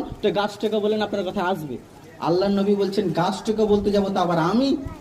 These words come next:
অনেক সময় হয় না যে কোনো নেতার কাছে গেছে, বলে, "আমি কেন বলবো, আমার পাশে পাশে যে থাকে না পিএ, ও যদি বলে দেয় তাতেও তোর কাজ হয়ে যাবে, যা।"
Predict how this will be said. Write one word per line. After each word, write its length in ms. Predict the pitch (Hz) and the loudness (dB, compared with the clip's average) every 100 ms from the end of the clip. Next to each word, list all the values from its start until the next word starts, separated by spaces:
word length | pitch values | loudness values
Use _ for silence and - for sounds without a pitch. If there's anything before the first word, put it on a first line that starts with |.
| - 151 147 127 - - - 151 - - - - - - | -14 -12 -12 -14 -16 -16 -14 -14 -16 -20 -20 -20 -14 -4
অনেক 160 | 220 226 | -2 0
সময় 220 | 240 226 | 0 2
হয় 180 | 226 247 | 2 2
না 100 | 240 | 2
যে 120 | 214 220 | 2 0
কোনো 140 | 226 233 | 2 2
নেতার 280 | 226 220 226 | 2 2 2
কাছে 220 | 220 220 | 2 2
গেছে, 240 | 214 214 226 | 2 2 2
বলে, 120 | 220 | 2
"আমি 240 | 196 240 302 | 2 4 6
কেন 160 | 302 294 | 6 4
বলবো, 280 | 269 254 208 165 - - - | 4 2 2 0 -4 -18 -6
আমার 240 | 170 220 220 - | -2 -2 -2 -2
পাশে 320 | 208 220 254 | -2 0 0
পাশে 220 | 247 247 | 2 0
যে 120 | 226 | 0
থাকে 300 | 233 214 214 | 0 -2 -2
না 120 | 240 233 | 0 0
পিএ, 380 | 240 226 285 302 233 - - | 2 4 6 4 2 -4 -8
ও 180 | 196 277 | 0 4
যদি 200 | 302 294 | 4 4
বলে 180 | 269 262 | 4 2
দেয় 140 | 240 | 2
তাতেও 260 | 214 240 262 | 0 2 2
তোর 140 | 247 226 | 2 0
কাজ 140 | 208 | 0
হয়ে 140 | 196 165 | 2 2
যাবে, 160 | 151 | 4
যা।" 100 | 180 | 2